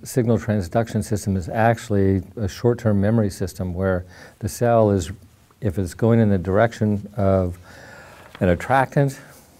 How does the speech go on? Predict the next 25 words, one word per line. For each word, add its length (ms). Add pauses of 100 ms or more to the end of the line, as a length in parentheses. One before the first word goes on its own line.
(120)
a 80
nutrient 460
that 120
it 160
can 140
use, 440 (460)
um, 560
to 100
metabolize, 800 (460)
it 220 (500)
follows 480
that 160
chemical 380
gradient. 540 (680)
If 300
it's 180
a 220 (200)
repellent, 640 (540)
it 140
will 140
sense 340
that 240
and 180
move 200
in, 280